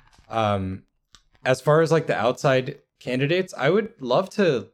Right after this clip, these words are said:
look at somebody like Roberto Martinez, someone with pretty broad experience, who's had some success. Obviously, this was a disappointing World Cup for Belgium, but if you look at how the Belgium games,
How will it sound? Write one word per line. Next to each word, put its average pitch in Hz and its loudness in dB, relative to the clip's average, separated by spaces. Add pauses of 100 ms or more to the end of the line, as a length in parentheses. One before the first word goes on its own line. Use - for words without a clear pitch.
(120)
look 107 -4
at 98 -8
somebody 98 -4
like 90 -6
Roberto 95 -4
Martinez, 85 -12 (340)
someone 110 -4 (100)
with 104 -6 (240)
pretty 113 -4
broad 104 0
experience, 101 -4 (360)
who's - -12
had 92 -8
some 113 -10
success. - -6
Obviously, 104 -6
this 95 -8
was 95 -12
a 95 -18
disappointing 104 -4
World 101 -2
Cup 101 -8
for 101 -14
Belgium, 113 0
but 95 -2 (720)
if 123 -2
you 120 -2
look 117 2
at 101 2
how 104 0
the 98 -4
Belgium 101 -4
games, 95 -8